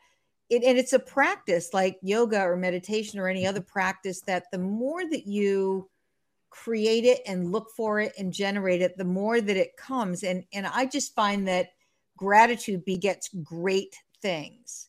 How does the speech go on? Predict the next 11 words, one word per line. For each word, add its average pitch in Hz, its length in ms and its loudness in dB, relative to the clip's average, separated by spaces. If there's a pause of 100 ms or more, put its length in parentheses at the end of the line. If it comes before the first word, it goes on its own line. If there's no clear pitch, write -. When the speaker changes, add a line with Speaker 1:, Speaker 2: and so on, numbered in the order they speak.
(160)
Speaker 2:
Mm-hmm. 117 360 -10
Speaker 1:
that 185 300 4
there's 196 220 -2
a 196 80 0
generosity 202 840 -2
be-, 247 240 -8
to 254 100 -6
being 247 300 -4
grateful. 254 880 0
And 180 540 -6 (720)
it's 233 180 -2